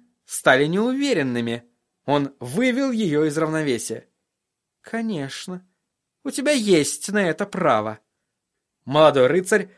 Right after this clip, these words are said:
с зеленой гадюкой, вышитой на плаще, шагнул вперед и опустился на колено. «Миледи, умоляю о чести защитить ваше дело».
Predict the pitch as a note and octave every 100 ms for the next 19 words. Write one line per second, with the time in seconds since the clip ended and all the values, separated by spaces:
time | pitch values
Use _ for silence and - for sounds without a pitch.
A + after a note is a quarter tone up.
0 | _ - A2+ D3 F3 D#3+ D3 C3+ D3+ F3+
1 | F3+ B2+ B2 F3+ E3 C#3 A#2+ A2 A#2 A2+
2 | - F#3 F#3 _ _ _ - D#3+ D#3+ G#3
3 | E3+ - C#3+ D#3+ G3+ - _ _ - C#3
4 | C#3+ D3 - E3+ D#3 D#3+ D3+ D#3 C#3+ A2+
5 | G2 _ _ _ _ _ _ A#2 E3+ G3
6 | F#3+ C#3 A#2+ - - G#3+ A3 G#3 G#3 G#3
7 | G#3+ E3+ F#3+ G3+ F#3+ A#3 G#3 G3 G3+ G#3+
8 | - G#3+ D3 D#3 D#3 E3 B2+ A2+ G#2